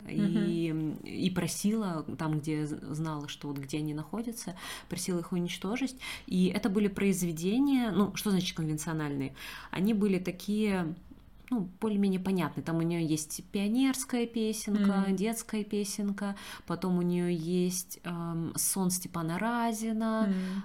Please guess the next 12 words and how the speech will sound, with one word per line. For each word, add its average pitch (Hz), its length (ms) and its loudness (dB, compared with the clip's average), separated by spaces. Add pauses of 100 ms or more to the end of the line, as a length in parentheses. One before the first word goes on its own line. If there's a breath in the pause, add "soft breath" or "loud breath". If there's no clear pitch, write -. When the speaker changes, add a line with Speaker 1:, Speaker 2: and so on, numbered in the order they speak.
Speaker 1:
ну, 190 400 -2
ещё 180 240 0
какую-то 170 460 -6
она 160 180 -2
около, 156 460 -6 (180)
типа, - 220 -8
былина 147 440 -2
под 147 200 -6
богатырскую 156 720 -6
что-то 160 340 -6
написала 175 560 -4
такое. 160 560 -6